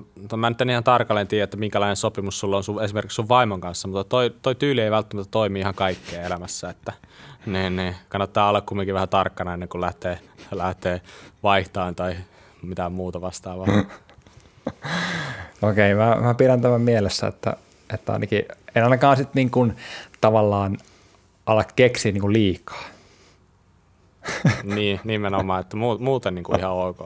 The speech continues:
Speaker 1: sitä mä just yritin sanoa.
Speaker 2: Aivan.
Speaker 1: Joo. Noniin. Mutta tollahan sun vihjeellä voi jopa itse asiassa muuttaa vähän maailmaa ja ainakin mullistaa, <laughs> mullistaa oma parisuhteen, jos ei muuta. <laughs>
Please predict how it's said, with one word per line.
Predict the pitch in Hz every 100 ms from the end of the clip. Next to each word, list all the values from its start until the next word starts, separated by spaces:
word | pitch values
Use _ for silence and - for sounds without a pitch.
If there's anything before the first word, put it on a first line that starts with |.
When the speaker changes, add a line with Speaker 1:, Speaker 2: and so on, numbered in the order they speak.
| 90
Speaker 1:
sitä | - 95
mä | 90
just | 90 -
yritin | 87 92
sanoa. | - 95 92 104 170 156 160 156 156 139 123 104 - _ -
Speaker 2:
Aivan. | 104 98
Speaker 1:
Joo. | 95 - - _ - 92 - _
Noniin. | 101 110 113 98 - - - -
Mutta | 120 127
tollahan | 165 180 170
sun | 160 165
vihjeellä | 175 165 147 139
voi | 151 147
jopa | 135 135
itse | 143 139
asiassa | 120 139
muuttaa | 143 - 113
vähän | 98 101
maailmaa | 107 101 95 92 92
ja | 92 98
ainakin | 110 110
mullistaa, | 120 123 113 104 101 101 - - - -
<laughs> | 120 - 113 - -
mullistaa | 120 113 107 117 113
oma | 113
parisuhteen, | 113 117 101 95 85 92
jos | 87 -
ei | 95
muuta. | 95 92 90 - - - _ _ - 110
<laughs> | -